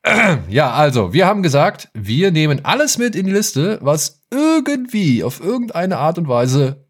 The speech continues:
Genre ist. Und was Genre ist, das haben wir unter anderem in Folge Nummer null besprochen oder einmal definiert, so für uns. Also falls ihr jetzt irgendwie noch Fragen habt, wie wir Genre verstehen, dann gönnt euch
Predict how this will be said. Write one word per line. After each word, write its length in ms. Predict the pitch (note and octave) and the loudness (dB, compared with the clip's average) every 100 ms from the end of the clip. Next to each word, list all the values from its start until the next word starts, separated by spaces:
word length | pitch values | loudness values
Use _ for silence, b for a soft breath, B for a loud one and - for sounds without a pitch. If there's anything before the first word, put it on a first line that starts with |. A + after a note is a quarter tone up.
| _ | _
Genre 680 | G2+ F#2+ G#2+ A2+ G#2+ F#2 D#2 | -8 0 2 4 2 -2 -6
ist. 520 | - - - - - b b b | -8 -8 -8 -10 -18 b b b
Und 220 | - F#2+ | -8 -2
was 260 | A2+ G#3+ - | 0 0 0
Genre 320 | A#2 A2 G2+ | 2 2 2
ist, 300 | A#2+ D#3+ - | 0 -2 -4
das 160 | A2 A2 | -6 -2
haben 160 | A#2 | -2
wir 120 | A2+ A#2 | 0 -2
unter 220 | G#2+ F#2+ | -4 -4
anderem 320 | A2+ A#2 A2+ | -4 -4 -4
in 160 | A#2+ A2+ | -6 -8
Folge 440 | - A2+ A#2+ A#2+ | -4 -2 -2 -2
Nummer 440 | A#2+ C3 C#3+ - _ - - B2 | 0 -2 -2 -8 _ -20 -12 0
null 460 | C#3 G3+ B3 A#2+ | 2 4 4 2
besprochen 560 | F2+ F2 - G2 F2+ C#2+ | 0 -6 -6 -10 -10 -10
oder 220 | A2+ A2 | -4 -2
einmal 260 | B2+ B2 A#2 | 0 0 2
definiert, 580 | A#2+ B2 C#3 C#3+ F#2+ - | 0 2 2 2 0 -4
so 200 | - F#2+ | -8 -6
für 160 | D3 | -2
uns. 280 | D3+ F#2 - | -2 -2 -6
Also 220 | A#2 G#2+ | -6 -4
falls 300 | - C#3+ C#3+ | 0 0 0
ihr 80 | D3 | 0
jetzt 240 | C#3+ C#3+ | -2 -2
irgendwie 420 | D3 B2 B2+ B2 b b b b b | -6 -4 -4 -4 b b b b b
noch 120 | B2+ | -4
Fragen 460 | A2 B2 C#3+ F3 D3+ | -2 2 2 2 2
habt, 240 | D#3 - | 0 -2
wie 160 | A#2 A2+ | -4 -2
wir 180 | D3+ D3+ | 0 2
Genre 260 | C3+ D3 | 2 0
verstehen, 580 | C#3+ C3+ - E3 F#3 F3+ b b b b b b b _ _ | 0 -2 -2 -2 -2 -6 b b b b b b b _ _
dann 600 | C#3 C#3 E3+ F3 F3 D#3 - | 0 2 2 2 2 0 -4
gönnt 280 | - E3+ G3 | 0 0 2
euch 680 | F#3+ F#3+ F#3+ F#3+ - - - | 2 2 2 0 -6 -8 -14